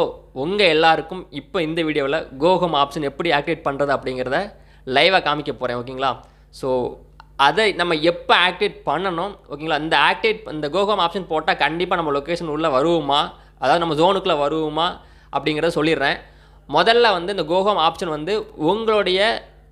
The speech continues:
கிக்ஸ், லாஸ்ட் கிக்ஸ் இருக்குல்ல, இப்போ ரெண்டு மணியா, ரெண்டு to மூணா இருக்கலாம் லாஸ்ட் கிக்ஸாக இருக்கலாம், இல்லாட்டி, ஆ, சாய-, நைட்டு வந்து பத்து to பதினொன்னு லாஸ்ட் கிக்ஸாக இருக்கலாம் உங்களுக்கு. So அந்த கிக்ஸில் வந்து நீங்க go home ஆப் ஆக்ஷன் எப்படி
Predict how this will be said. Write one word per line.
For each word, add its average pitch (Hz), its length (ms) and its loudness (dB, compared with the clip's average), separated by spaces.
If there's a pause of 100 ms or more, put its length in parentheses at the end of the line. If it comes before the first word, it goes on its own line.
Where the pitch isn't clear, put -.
கிக்ஸ், 214 240 0 (180)
லாஸ்ட் 196 420 4
கிக்ஸ் 147 240 -20
இருக்குல்ல, 139 260 -6 (260)
இப்போ 139 140 -6 (100)
ரெண்டு 156 280 -2
மணியா, 156 240 0 (120)
ரெண்டு 170 200 -2
to 175 100 -4
மூணா 160 220 0
இருக்கலாம் 139 280 -2 (120)
லாஸ்ட் 139 240 2
கிக்ஸாக 143 240 -4
இருக்கலாம், 139 340 -4
இல்லாட்டி, 175 320 -2 (460)
ஆ, - 20 2 (480)
சாய-, 160 320 2
நைட்டு 180 300 0
வந்து 175 180 -4 (240)
பத்து 160 220 0
to 170 100 -8
பதினொன்னு 170 420 0
லாஸ்ட் 165 320 2
கிக்ஸாக 147 240 -2
இருக்கலாம் 139 240 -4
உங்களுக்கு. 135 300 -6 (540)
So 214 40 -2 (220)
அந்த 202 300 -4
கிக்ஸில் 190 280 -6
வந்து 190 140 -6
நீங்க 175 160 -4
go 160 140 4
home 160 160 -2
ஆப் 156 120 -12 (160)
ஆக்ஷன் 151 240 -4
எப்படி 151 140 -2